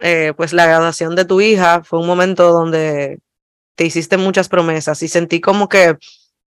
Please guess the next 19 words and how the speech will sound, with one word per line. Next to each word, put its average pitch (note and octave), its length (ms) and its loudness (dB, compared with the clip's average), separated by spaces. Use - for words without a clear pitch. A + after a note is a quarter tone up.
pues F3 160 0
sí, A3+ 160 2
que, E3 440 4
que E3+ 280 -6
conecté G3+ 580 2
con, G3+ 320 2
con, F3 560 -4
con F3 200 -2
esa G#3 200 2
resiliencia F#3+ 560 0
y D#3 40 -10
cómo E3+ 260 -2
uno F#3 160 2
tiene F3+ 260 -2
que F3 100 2
accionar, E3+ 520 0
evidentemente, D#3+ 800 -2
y D3 40 -4
cómo, E3 540 2